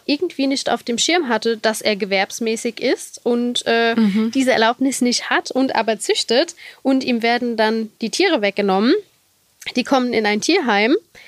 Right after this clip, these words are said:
Speaker 1: dann ist natürlich das Argument oftmals, ja Moment, aber denen ging's doch bei mir gut und jetzt sitzen sie im Tierheim und faktisch geht's ihnen schlechter. Dann muss ich sagen, ja, aber
Speaker 2: Mhm.
Speaker 1: du oder sie hattest die Erlaubnis nicht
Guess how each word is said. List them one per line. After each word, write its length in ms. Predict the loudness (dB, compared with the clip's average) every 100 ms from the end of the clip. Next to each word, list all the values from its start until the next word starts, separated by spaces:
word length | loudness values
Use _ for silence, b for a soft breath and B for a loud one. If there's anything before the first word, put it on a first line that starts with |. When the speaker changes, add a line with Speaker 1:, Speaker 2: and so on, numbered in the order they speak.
| B B B
Speaker 1:
dann 240 | 2 2 2
ist 160 | 2
natürlich 500 | 2 2 2 2 2
das 180 | 0 0
Argument 560 | 0 0 2 2 0 0
oftmals, 640 | 0 0 0 2 0 -2
ja 160 | 0 2
Moment, 420 | 2 2 2 4
aber 220 | 2 2
denen 220 | 0 0 0
ging's 280 | -2 -2
doch 140 | -4 -2
bei 200 | 0 2
mir 180 | 0 0
gut 420 | 2 2 0 0
und 160 | -2
jetzt 180 | 0 0
sitzen 320 | -2 0 -2
sie 120 | 0 -2
im 100 | -4
Tierheim 400 | 0 2 2 0
und 140 | -4
faktisch 460 | -2 -4 -2 -4 -2
geht's 260 | -2 -2
ihnen 160 | -2 0
schlechter. 480 | 2 2 2 -2 -2 -6 B B B B 0
Dann 140 | 4
muss 180 | 4 2
ich 200 | -2 0
sagen, 440 | 2 2 2 0 -2 -8
ja, 440 | 0 2 4 2 0 _ -4
aber 340 | 0 2 0 -2 -20 B B
Speaker 2:
Mhm. 200 | -2 -2 -2
Speaker 1:
du 240 | 0 2
oder 180 | 2 2
sie 280 | 2 0 2
hattest 320 | -2 -2 -2
die 60 | 2
Erlaubnis 500 | 4 4 2 -2 2
nicht 320 | 0 0